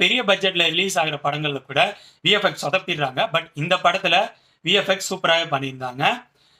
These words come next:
நெக்ஸ்ட், இந்த படத்துல நடிச்சவங்களோட பெர்ஃபார்மன்ஸ் பத்தி சொல்லணும்னா,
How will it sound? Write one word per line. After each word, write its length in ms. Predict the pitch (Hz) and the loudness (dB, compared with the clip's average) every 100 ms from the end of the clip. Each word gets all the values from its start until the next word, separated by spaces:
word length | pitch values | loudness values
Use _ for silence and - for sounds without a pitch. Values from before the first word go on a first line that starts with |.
| _ 185 | _ 2
நெக்ஸ்ட், 240 | 240 - 269 | 2 2 2
இந்த 120 | 240 202 | 4 4
படத்துல 320 | 202 226 240 214 | 4 4 2 0
நடிச்சவங்களோட 420 | 190 233 202 175 170 | 0 -2 -2 2 2
பெர்ஃபார்மன்ஸ் 400 | 202 214 202 180 | 4 2 0 -4
பத்தி 160 | 160 190 190 | -4 -4 -4
சொல்லணும்னா, 340 | 151 147 | -6 0